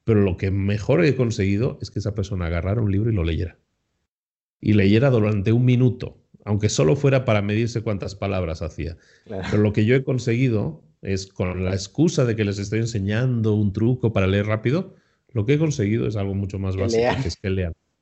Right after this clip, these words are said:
Speaker 1: que lean.
Speaker 2: Claro.
Speaker 1: Entonces he conseguido, pues, y esa parte ha sido uno de los posts más exitosos, con cuatrocientos, seiscientos comentarios, no sé ni cuántos hay,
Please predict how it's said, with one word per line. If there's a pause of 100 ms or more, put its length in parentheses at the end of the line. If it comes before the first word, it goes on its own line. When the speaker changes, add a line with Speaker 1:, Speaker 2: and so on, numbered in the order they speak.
(220)
Speaker 1:
que
lean. (380)
Speaker 2:
Claro.
Speaker 1:
Entonces
he
conseguido,
pues,
y
esa
parte
ha
sido
uno
de
los
posts
más
exitosos,
con
cuatrocientos,
seiscientos
comentarios,
no
sé
ni
cuántos
hay,